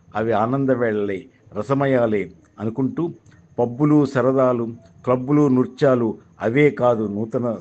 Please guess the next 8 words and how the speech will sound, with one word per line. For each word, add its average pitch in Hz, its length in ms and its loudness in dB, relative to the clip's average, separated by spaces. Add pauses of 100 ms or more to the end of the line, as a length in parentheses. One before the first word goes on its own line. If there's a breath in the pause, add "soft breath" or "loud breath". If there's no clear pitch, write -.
సంవత్సరాలంటే. 107 880 -8 (380 soft breath)
మనకి 104 300 -4
ఆశయ 120 420 0
శిఖరాలుగా 143 680 2
మనం 120 300 -2
ఎదగడం, 110 420 -2 (400 soft breath)
ప్రయత్నాల 131 560 2
పూర్ణత్వంగా 139 1000 0